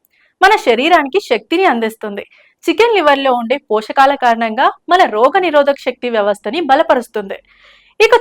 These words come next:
చికెన్ లివర్ లో ఐరన్ ఎక్కువగా ఉండడం వల్ల ఇది మన శరీరంలోని ఐరన్ లోపాలను పరిష్కరిస్తుంది, రక్తహీనత సమస్యను తగ్గిస్తుంది. చికెన్ లివర్ లో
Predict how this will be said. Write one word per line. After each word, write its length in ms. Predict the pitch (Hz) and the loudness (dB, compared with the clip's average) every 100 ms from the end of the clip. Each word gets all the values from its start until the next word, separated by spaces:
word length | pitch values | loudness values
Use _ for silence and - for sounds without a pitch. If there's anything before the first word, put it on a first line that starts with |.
| 370 | 0
చికెన్ 320 | 254 403 427 | 0 2 2
లివర్ 280 | 349 302 277 | 4 2 4
లో 80 | 285 370 - 226 | 4 2 2 2
ఐరన్ 240 | 269 359 269 | 4 2 0
ఎక్కువగా 340 | 214 285 285 294 | -2 -2 2 2
ఉండడం 300 | 262 254 254 240 | 2 0 -2 0
వల్ల 160 | 226 269 370 | 0 2 2
ఇది 120 | 320 330 | 0 -2
మన 140 | 269 226 - | -2 -2 -2
శరీరంలోని 640 | 214 302 311 294 247 254 370 - 233 | -2 2 0 2 0 0 -4 0 2
ఐరన్ 220 | 254 349 294 | 2 0 0
లోపాలను 420 | 269 254 240 339 392 | 2 2 2 -2 -2
పరిష్కరిస్తుంది, 720 | 320 311 254 233 220 202 208 _ _ _ 247 | -2 -2 -6 -6 -8 -10 -10 _ _ _ 0
రక్తహీనత 560 | 233 381 370 370 339 311 | 0 0 0 2 0 0
సమస్యను 420 | 247 233 233 262 381 | 0 0 -2 -4 0
తగ్గిస్తుంది. 560 | 302 214 233 226 202 190 _ _ _ _ | -2 -2 -8 -8 -10 -12 _ _ _ _
చికెన్ 340 | 330 311 480 415 | -4 0 0 0
లివర్ 240 | 269 240 | 2 0
లో 80 | 233 | 2